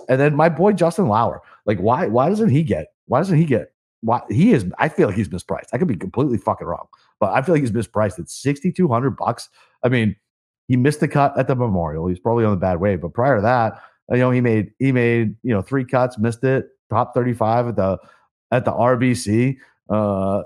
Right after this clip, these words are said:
yeah, man. Like, come on. Let's, let's go a little Justin Lauer and fucking, uh, he's, look, he's a good, he's, he's a good player, man. And at sixty-two hundred dollars, you make a lot of shit fit. Um,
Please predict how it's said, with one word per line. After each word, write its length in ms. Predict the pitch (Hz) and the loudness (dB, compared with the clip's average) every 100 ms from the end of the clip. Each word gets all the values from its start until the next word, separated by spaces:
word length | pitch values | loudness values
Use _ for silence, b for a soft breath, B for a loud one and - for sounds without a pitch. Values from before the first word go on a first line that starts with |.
| - | -8
yeah, 200 | 220 233 | -4 -2
man. 360 | 90 95 151 - | 0 0 -4 -6
Like, 160 | 107 107 - | -8 -8 -12
come 240 | - 151 | -4 -2
on. 220 | 131 151 - | 0 -2 -2
Let's, 220 | 113 - | -4 0
let's 200 | 143 160 | 0 0
go 140 | - | -4
a 40 | 123 | 0
little 160 | 220 | 0
Justin 340 | 196 151 165 131 | 2 0 0 -2
Lauer 360 | 95 113 73 | 0 0 -2
and 260 | 87 101 92 | -2 -4 -2
fucking, 480 | 135 131 131 123 117 113 | -6 -2 -2 0 -4 -6
uh, 40 | 98 90 | -8 -6
he's, 380 | 135 147 160 - _ - | -2 0 0 -4 _ -4
look, 180 | 117 - | -4 -2
he's 120 | 120 | -4
a 40 | |
good, 280 | 107 87 120 - _ _ _ _ | -4 -4 -4 -6 _ _ _ _
he's, 120 | 127 - | -14 -8
he's 200 | 175 233 | -4 -2
a 40 | |
good 220 | 220 214 | 0 0
player, 300 | 101 139 - - | 0 -2 -2 -6
man. 200 | 90 101 B B | -8 -8 B B
And 100 | 120 | 0
at 80 | 123 | 0
sixty-two 320 | 156 151 147 | -2 0 2
hundred 160 | 131 120 | 4 4
dollars, 200 | 110 104 | 2 2
you 60 | |
make 160 | 110 95 | 0 0
a 40 | |
lot 200 | 92 95 | 0 0
of 80 | 92 | -2
shit 200 | - 90 | -4 -6
fit. 240 | - 90 - B B B _ | -2 -4 -4 B B B _
Um, 480 | 87 85 78 76 76 | -4 -2 -4 -6 -10